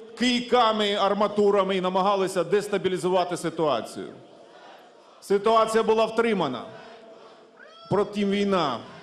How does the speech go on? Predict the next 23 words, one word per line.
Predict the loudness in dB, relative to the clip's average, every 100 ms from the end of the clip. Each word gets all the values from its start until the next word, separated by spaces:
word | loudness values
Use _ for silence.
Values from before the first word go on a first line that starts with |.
| -16 -2
потім | 0 0 0
морги, | 0 0 2 0 0
трупи. | 0 0 0 -2 -6 -10 -18 -20 -20 -20 -20 -20 -20 -20 -20 -10
І | -4
був | 2 2 2
ще | 2 4 4 2 -4 -12 -18 -8
інакший | -2 2 2 2 -2
бій. | 0 0 0
Бій | 0 0 0 0 -6 -16 -20 -20 -20 -20
з | -16 -2
вілкулятами, | 0 2 2 4 4 4 4 2 2 2
з, | 0 -6 -10 -12 -14 -4
з |
посіпаками | -2 0 2 2 4 2 2
Януковича, | 2 2 4 4 6 4 2 0
з | 2
корупціонерами, | 2 2 2 2 4 2 2 2 0 -4 -10 -8 -2
який, | -2 0 0
на | 0
жаль, | 2 2 2 0 -8 -16 -14 -4
не | -2
вдалося | 2 2 2 2 0
пере-, | 0 0 0